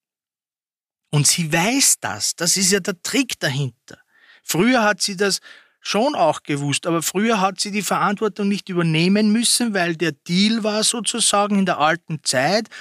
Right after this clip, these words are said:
das macht die Strömungsrichtung des großen Flusses. Aber heute ist in der neuen Zeit, in der du jetzt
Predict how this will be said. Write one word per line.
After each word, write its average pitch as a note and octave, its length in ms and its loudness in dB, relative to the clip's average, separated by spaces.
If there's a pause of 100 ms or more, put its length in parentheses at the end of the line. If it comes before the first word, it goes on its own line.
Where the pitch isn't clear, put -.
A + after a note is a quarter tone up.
(120)
das D3 220 -2
macht D3+ 500 0
die D#3 80 -4
Strömungsrichtung E3 1120 -2
des D3 240 -4
großen D3 380 -2
Flusses. - 800 -2 (1040)
Aber D3 300 -2
heute D#3 680 0 (680)
ist A#3 440 0
in E3 120 -4
der D3 120 -2
neuen B2+ 380 0
Zeit, F3 520 0
in E3+ 160 -4
der E3+ 160 0
du F3+ 180 -4
jetzt F3+ 420 0